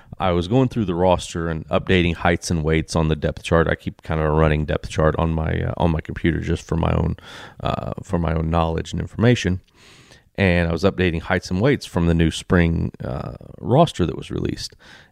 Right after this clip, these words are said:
And I got done with, I went position by position and got done with safeties and realized that I hadn't seen Jarek Bernard, and I panicked. And I was like,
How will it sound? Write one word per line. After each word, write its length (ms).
And 800
I 80
got 420
done 560
with, 680
I 40
went 200
position 400
by 120
position 580
and 840
got 180
done 160
with 100
safeties 480
and 120
realized 480
that 120
I 80
hadn't 240
seen 240
Jarek 280
Bernard, 360
and 80
I 60
panicked. 480
And 60
I 20
was 100
like, 140